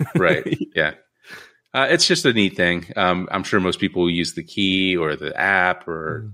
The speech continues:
Speaker 2: you know, you can do all the things
Speaker 1: You
Speaker 2: that
Speaker 1: can go
Speaker 2: you would
Speaker 1: fully
Speaker 2: expect.
Speaker 1: keyless with the app. Just, just
Speaker 2: Yeah.
Speaker 1: use the app. Yeah, yeah, that's
Speaker 2: Yeah.
Speaker 1: good.
Speaker 2: Yeah, I think you kinda have to have that nowadays. Um, it does have a rear screen, kinda like the, uh, Tesla, uh, Plaid, um, but you can't play video games on it. It's mostly just for,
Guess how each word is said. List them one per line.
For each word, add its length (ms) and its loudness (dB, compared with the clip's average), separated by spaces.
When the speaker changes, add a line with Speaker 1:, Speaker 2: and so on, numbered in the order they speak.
Speaker 2:
you 80 -4
know, 60 -2
you 120 -8
can 160 -12
do 140 2
all 100 0
the 60 -18
things 320 -10
Speaker 1:
You 60 0
Speaker 2:
that 80 2
Speaker 1:
can 120 2
go 120 4
Speaker 2:
you 80 2
would 60 0
Speaker 1:
fully 200 6
Speaker 2:
expect. 120 -6
Speaker 1:
keyless 360 4
with 100 -2
the 160 2
app. 200 2
Just, 260 -8
just 100 0
Speaker 2:
Yeah. 240 6
Speaker 1:
use 100 -6
the 100 0
app. 100 -2
Yeah, 220 -8
yeah, 140 2
that's 140 2
Speaker 2:
Yeah. 60 -4
Speaker 1:
good. 200 -8
Speaker 2:
Yeah, 320 2
I 60 0
think 180 0
you 40 -6
kinda 220 0
have 200 -2
to 80 -16
have 180 -6
that 240 -2
nowadays. 480 -2
Um, 240 2
it 100 2
does 180 0
have 140 0
a 60 2
rear 220 2
screen, 400 2
kinda 220 0
like 260 2
the, 220 4
uh, 140 4
Tesla, 600 2
uh, 160 2
Plaid, 500 0
um, 320 0
but 240 2
you 120 -6
can't 220 0
play 100 -2
video 220 4
games 300 0
on 140 -2
it. 160 -4
It's 160 -6
mostly 360 2
just 300 -4
for, 380 -4